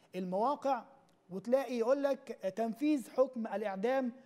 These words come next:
مش عارف في، آه، سبعتاشر مواطن مصري". تاني يوم حوادث قطارات بالجملة في، آه، جميع انحاء الدولة المصرية.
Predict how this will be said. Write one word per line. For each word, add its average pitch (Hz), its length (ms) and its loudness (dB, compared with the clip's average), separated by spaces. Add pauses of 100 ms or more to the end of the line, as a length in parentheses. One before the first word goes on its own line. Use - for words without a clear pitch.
(220)
مش 202 200 -4
عارف 254 460 0
في، 262 460 2
آه، 202 240 4
سبعتاشر 220 680 0
مواطن 208 440 -2
مصري". 170 300 -8 (340)
تاني 240 220 2
يوم 277 280 4 (180)
حوادث 254 480 -2
قطارات 240 440 0
بالجملة 240 800 0
في، 247 480 -2
آه، 202 220 0
جميع 208 540 -2
انحاء 226 380 -2
الدولة 214 360 0
المصرية. 196 460 -6